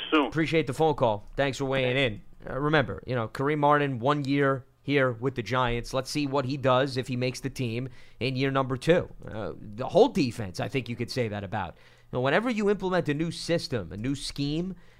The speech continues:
Speaker 2: and you involve a lot of new players, it takes time. Sometimes it takes a season for guys to just get on the same page. And keep in mind, they're now bringing in a lot of new faces this year. But, I mean, to sit here and debate, you know, why guys are on the roster when you have the flexibility to have ninety men to compete,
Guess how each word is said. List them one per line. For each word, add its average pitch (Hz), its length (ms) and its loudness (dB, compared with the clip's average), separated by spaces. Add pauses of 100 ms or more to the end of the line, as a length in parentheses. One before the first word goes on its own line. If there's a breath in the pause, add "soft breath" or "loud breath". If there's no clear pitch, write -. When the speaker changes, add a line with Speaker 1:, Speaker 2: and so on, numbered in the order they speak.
(160 soft breath)
Speaker 2:
and 127 240 -4
you 123 300 0
involve 131 540 4
a 120 340 2
lot 147 180 2
of 131 80 0
new 139 120 2
players, 165 800 0 (280 soft breath)
it 175 200 -4
takes 196 320 0
time. 165 360 2
Sometimes 170 460 2
it 185 100 -2
takes 214 280 0
a 185 60 -2
season 95 440 -4
for - 140 -8
guys 127 320 0
to 131 60 -6
just 131 180 -6
get 143 120 0
on 135 80 0
the 123 80 -4
same 135 220 -4
page. 175 340 0
And 104 80 -14
keep 165 200 -6
in 147 80 -4
mind, 135 240 2
they're 131 60 -2
now 139 100 0
bringing 147 280 -2
in 147 200 0 (280 soft breath)
a 117 60 0
lot 143 220 2
of 147 80 -2
new 151 100 2
faces 143 480 -2
this 139 240 -6
year. 160 220 2
But, 117 280 0 (360 soft breath)
I 120 60 -2
mean, 123 260 -2
to 135 180 -2
sit - 280 -2
here 147 360 2
and 123 100 -2
debate, 131 540 -4
you - 80 -8
know, 117 100 -2
why 127 260 2
guys 127 340 2
are 123 80 2
on 127 100 2
the 110 100 -4
roster 127 480 2
when 110 200 -4
you 113 80 -2
have 123 200 2
the 117 60 -4
flexibility 127 800 0
to 110 80 -4
have 107 160 -2
ninety 127 380 -2
men 117 480 -2
to 127 80 -2
compete, 135 500 -4